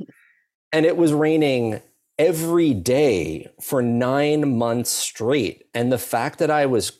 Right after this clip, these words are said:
Speaker 2: shaking <laughs> this, these branches and doing this ritual to call the rains forth made zero sense to me. You know, it really didn't. And so there's a, in some ways, ritual,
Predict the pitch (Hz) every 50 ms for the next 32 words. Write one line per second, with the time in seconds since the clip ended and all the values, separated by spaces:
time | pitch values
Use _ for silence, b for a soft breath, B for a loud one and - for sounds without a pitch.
0 | _ - - - - - 147 143 147 143 - 147 135 127 113 113 110 110 95 -
1 | - 156 117 - - - - B B B B B B B B 135 - 151 135 127
2 | 120 113 127 127 139 165 202 196 - 123 104 107 107 98 98 127 143 151 147 135
3 | 120 98 104 117 147 147 - 139 113 98 - - - 131 127 123 104 95 90 92
4 | 104 117 147 190 226 214 - - - - 90 87 82 82 87 95 - - 127 120
5 | 135 143 139 107 101 104 101 101 110 127 147 160 160 160 156 151 143 - - -
6 | 117 101 87 - - - - 85 80 - - - - - _ B B B B B
7 | B B B - 107 104 101 95 95 98 - - - 123 127 127 127 131 139 135
8 | 135 131 113 101 107 95 92 85 82 80 - 117 113 113 107 - - 127 120 117
9 | 120 117 104 98 113 127 135 143 156 165 170 165 - - - - - 139 127 127
10 | 123 123 120 120 120 117 B B B B B 143 139 131 - - - 170 180 180
11 | 180 180 170 139 120 107 110 113 139 139 - - 139 139 143 139 135 135 131 127
12 | 127 120 -